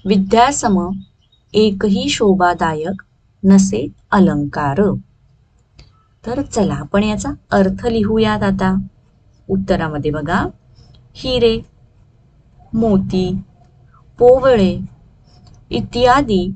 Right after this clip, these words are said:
नानाविध रत्नांचे खूप अलंकार असतात, ते घातल्याने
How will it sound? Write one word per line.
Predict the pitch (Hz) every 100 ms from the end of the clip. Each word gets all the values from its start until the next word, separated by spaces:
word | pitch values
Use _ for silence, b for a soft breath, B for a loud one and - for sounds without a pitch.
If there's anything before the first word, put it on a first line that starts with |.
| -
नानाविध | 214 220 214 214 269 285 240 247
रत्नांचे | 233 196 196 185 180 190 - 147 151 _ _ _
खूप | - 277 294 -
अलंकार | 202 185 180 185 196 277
असतात, | 196 - 143 127 _ _ _ _ _ _ _ _ _ _ b b b _ _
ते | 508 523
घातल्याने | 508 208 196 196 196 190